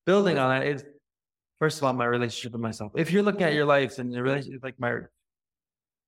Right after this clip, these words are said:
I mean, you're like, "I don't know if I have a good relationship with myself." Well, maybe that's a good place to start.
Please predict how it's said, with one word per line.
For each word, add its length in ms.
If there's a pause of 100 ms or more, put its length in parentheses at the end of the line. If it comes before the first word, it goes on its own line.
(240)
I 180
mean, 280
you're 120
like, 220
"I 80
don't 180
know 180
if 20
I 100
have 220
a 60
good 180
relationship 440
with 80
myself." 360
Well, 80
maybe 140
that's 180
a 20
good 140
place 220
to 100
start. 320